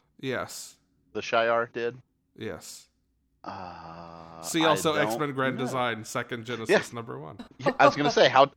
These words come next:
Speaker 2: how timely they tie in together. Uh, maybe. I don't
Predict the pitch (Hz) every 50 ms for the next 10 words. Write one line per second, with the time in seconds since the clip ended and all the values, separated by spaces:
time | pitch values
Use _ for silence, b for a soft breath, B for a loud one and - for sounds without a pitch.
0 | _ - _ - 160 170 165 - 190 196 220 220 160 135 117 110 98 123 139 139
1 | - 151 147 165 175 185 190 160 123 95 95 90 92 85 - _ B B B B
2 | B 123 135 139 - - 135 185 294 381 359 240 143 147 - - _ _ _ -
3 | 139 151 170 185 190 185 -